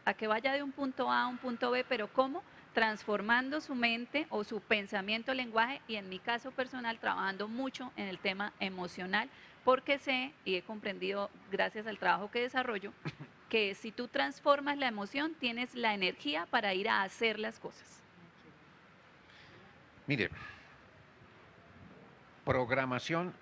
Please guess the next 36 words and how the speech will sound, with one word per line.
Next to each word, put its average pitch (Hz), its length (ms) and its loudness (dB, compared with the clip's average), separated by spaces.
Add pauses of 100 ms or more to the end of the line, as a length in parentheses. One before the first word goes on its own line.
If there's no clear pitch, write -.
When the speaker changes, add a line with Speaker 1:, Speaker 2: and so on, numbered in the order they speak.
(120)
Speaker 2:
neurolingüística. 113 1120 -2 (380)
Speaker 1:
Sí. - 180 -18 (1700)
Speaker 2:
Usted - 180 -6
me 120 80 0
dirá 107 180 0
si 131 120 -6
estoy 131 180 -2
equivocado, 120 580 -4
pero 95 180 -6
tengo 104 280 -4
para 92 280 -2
mí 95 200 -8
que 123 400 -6 (120)
esto 113 440 -10
se - 180 -8
ha 117 100 -2
pensado 117 500 -2
principalmente 104 920 -6
para 87 320 -4
los 80 200 -10
niños, 107 600 -10 (260)
¿o 95 100 -4
no? 92 200 -8 (460)
Speaker 1:
No, 180 260 0 (320)
no, 185 160 -2
no, 175 160 -6
no, 175 100 -8
no 180 140 -6
es 208 140 -4
así. 214 280 -4 (380)
De 208 160 4
hecho, 240 180 -2
la 269 100 4
programación 202 600 -2
neurolingüística, 226 800 -2
valga, 208 420 2